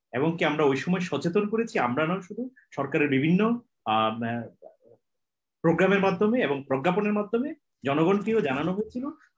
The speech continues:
যারা এই প্রক্রিয়াটাকে, আহ, গুরুত্ব দিয়ে, আহ, এই প্রক্রিয়া অনুযায়ী কেনাকাটা করেছেন তারা কিন্তু safety পেয়েছেন এবং কি আমি বলতে পারি তাদের টাকাটা, আহ, নিশ্চিতভাবে, আহ, আপনার return করা হবে।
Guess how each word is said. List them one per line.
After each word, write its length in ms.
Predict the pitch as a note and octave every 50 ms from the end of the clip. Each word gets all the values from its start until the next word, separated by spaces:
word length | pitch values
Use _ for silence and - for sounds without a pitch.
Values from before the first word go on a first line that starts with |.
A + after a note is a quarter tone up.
| _
যারা 320 | C3 C3 C#3 D#3+ G3 - - -
এই 200 | - G3+ A#3+ A#3+
প্রক্রিয়াটাকে, 920 | - F3+ E3+ F3 F3 - A3+ A#3+ A#3+ A3+ G#3+ F3 - - - G#2 B2 E3+ - - _ _ _ _ _ _ _ _
আহ, 300 | G#2 G#2 G#2 G#2 G2+ G#2+
গুরুত্ব 640 | B2+ D#3 G3+ G3 G3 - B3 A#3 A3 A3 G#3+ G3 - - _ A2+
দিয়ে, 360 | C#3+ C#3+ D3 E3 G#3 B3+ - - _ _ _ _ _ - G2+
আহ, 200 | G#2 G#2+ G#2+ G#2+ - -
এই 320 | D3+ F3+ G#3+ G#3 - - -
প্রক্রিয়া 380 | F#3+ F#3 F3+ - A3+ A3+ A3+
অনুযায়ী 340 | A3 G#3+ G#3 F#3+ G3+ G#3 G#3
কেনাকাটা 360 | F#3+ E3+ F3+ F3+ F#3+ F#3 G#3
করেছেন 340 | G#3 A#3 A3 B3+ C#4 B3 -
তারা 200 | - C3 C#3 C3+
কিন্তু 480 | C3+ E3+ F3 F3 F3 - D4 E4 D#4 - _ _ _ _ _ -
safety 420 | - - F3 D#3+ D#3+ - - F#3
পেয়েছেন 420 | F3 D#3+ B2+ B2 B2 - A#2 G#2+
এবং 220 | A#2+ C3+ D3 D#3+ E3
কি 220 | - B3 D4 C#4+ - _ _ -
আমি 320 | A2+ A#2+ C3+ D#3 E3+ D3+
বলতে 220 | C3+ D3+ D#3+ A#3 A#3
পারি 260 | B3 C4 C#4+ C#4+ -
তাদের 280 | C#3+ B2 C3 C3+ C3
টাকাটা, 440 | - C3+ B2+ C3+ - - D3+ E4 - - _ _ _ _ _ _ _
আহ, 320 | - G2+ G#2 G#2 G#2 A2 A2 - _ _ _ _ _ _ _ _ _ _ _ _ _ _ -
নিশ্চিতভাবে, 640 | C#3+ D#3+ D#3+ - - G3 F3 A#3 B3+ D4 F#4 F#4 - - - _ _ _ _ _
আহ, 520 | - G2+ G2 G2 G2 G2 F#2+ F#2+ F#2 F#2+ F#2+ F2 - _ _ _ -
আপনার 240 | B2 - - C3+ B2
return 300 | C#3 C#3+ C#3+ C3 B2 B2
করা 160 | A2 G2 F2+
হবে। 280 | F#2 F#2+ F#2 F#2+ F#2